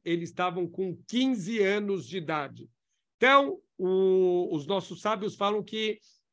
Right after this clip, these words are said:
é, o tempo de vida destinado para os nossos patriarcas era de cento e oitenta anos,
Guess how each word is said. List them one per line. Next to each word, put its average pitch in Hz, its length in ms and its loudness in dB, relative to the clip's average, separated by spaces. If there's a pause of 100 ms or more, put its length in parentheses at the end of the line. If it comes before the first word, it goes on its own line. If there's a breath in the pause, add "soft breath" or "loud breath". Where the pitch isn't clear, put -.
é, 165 520 2
o 156 120 -4
tempo 247 500 0
de 208 160 -4
vida 190 400 -4
destinado 180 1040 0 (320)
para 175 100 -4
os 170 100 -2
nossos 202 400 -4
patriarcas 196 1000 2 (300)
era 233 320 4
de 208 180 -4
cento 247 600 0
e 220 120 -2
oitenta 220 680 2
anos, 208 580 2